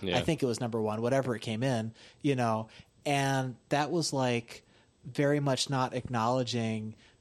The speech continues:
Speaker 2: the sort of natural order of how music critic lists work, I think,
Speaker 1: Mm-hmm.
Speaker 2: but also just not acknowledging the importance of things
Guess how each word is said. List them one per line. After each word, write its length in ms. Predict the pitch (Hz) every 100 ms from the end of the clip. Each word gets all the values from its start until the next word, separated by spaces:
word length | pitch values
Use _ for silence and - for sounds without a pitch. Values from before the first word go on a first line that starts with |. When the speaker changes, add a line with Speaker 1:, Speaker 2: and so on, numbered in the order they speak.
| - _ -
Speaker 2:
the 140 | 139
sort 220 | - 135
of 120 | 120 110
natural 500 | 113 120 147 127 -
order 460 | 120 120 131 139 139
of 140 | 117
how 520 | 113 117 117 117 117 98
music 320 | 113 120 143
critic 260 | 180 180 180
lists 240 | 190 -
work, 320 | 190 208 208 -
I 80 | 180
think, 240 | 208 202 190
Speaker 1:
Mm-hmm. 80 | - -
Speaker 2:
but 120 | 180 170
also 320 | 196 220 220
just 220 | 180 -
not 220 | 151 143
acknowledging 640 | 143 139 127 135 131 127 123
the 80 |
importance 560 | 120 120 143 135 127 -
of 400 | 127 120 117 110 - - _ -
things 480 | 147 135 131 127